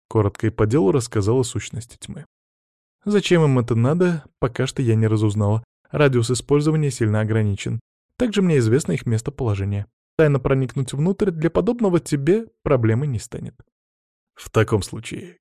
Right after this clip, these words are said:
кого мы ждем?" Хищно улыбнулся я, после чего встал и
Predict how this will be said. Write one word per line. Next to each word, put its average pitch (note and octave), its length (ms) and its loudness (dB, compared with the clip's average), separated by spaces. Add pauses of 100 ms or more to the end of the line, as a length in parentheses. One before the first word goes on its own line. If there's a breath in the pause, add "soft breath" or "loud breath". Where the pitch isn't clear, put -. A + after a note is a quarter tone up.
кого A#2+ 320 4
мы E3+ 140 0
ждем?" E3+ 400 -6 (480)
Хищно - 400 -4
улыбнулся A2 520 -2
я, G3+ 140 2
после E3+ 300 -6
чего B2+ 180 0
встал G3+ 300 0
и D#3+ 60 -4